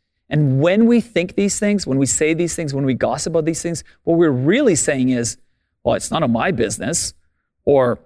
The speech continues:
you know, "I shouldn't interfere." So let me ask you, do you really want apathy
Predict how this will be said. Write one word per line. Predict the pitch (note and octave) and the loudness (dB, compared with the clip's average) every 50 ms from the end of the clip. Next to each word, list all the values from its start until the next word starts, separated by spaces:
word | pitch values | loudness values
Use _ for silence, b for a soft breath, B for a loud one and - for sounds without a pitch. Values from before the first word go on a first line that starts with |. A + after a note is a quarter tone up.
| _ _ _ | _ _ _
you | - C3+ | -2 0
know, | C3 A#2+ A2+ - | 0 0 0 -2
"I | - A#2 C3 D3+ | -2 -4 -2 -2
shouldn't | D#3 - G#3+ G3 F3+ | 0 0 2 2 2
interfere." | E3 C#3+ - C#3+ A2+ - - B2+ A#2 A#2+ D#3 F3+ F3 - _ _ _ _ _ _ _ _ _ _ _ _ _ _ _ | 2 0 0 -2 -2 -2 -4 -2 0 0 0 -2 -4 -8 _ _ _ _ _ _ _ _ _ _ _ _ _ _ _
So | - - G3+ | -4 0 0
let | G3+ A3 | 4 4
me | A#3 A#3 F#3+ | 4 2 2
ask | D3 E3 E3+ D#3 - - - | -2 -4 -6 -6 -8 -8 -8
you, | - - - - _ _ _ _ _ _ _ _ _ _ _ _ _ _ _ | -10 -10 -10 -14 _ _ _ _ _ _ _ _ _ _ _ _ _ _ _
do | - E3 | 2 2
you | G3 A#3+ A3 | 4 4 4
really | E3 F#3 G3 G3 G#3 G3 | 4 4 4 4 4 2
want | F#3+ F#3+ E3 A#2+ - - | 2 0 -2 -4 -8 -8
apathy | C#3+ D3+ D3+ - D3 B2 - - - - - A2+ | -8 -8 -6 -6 -8 -8 -6 -6 -8 -6 -8 -12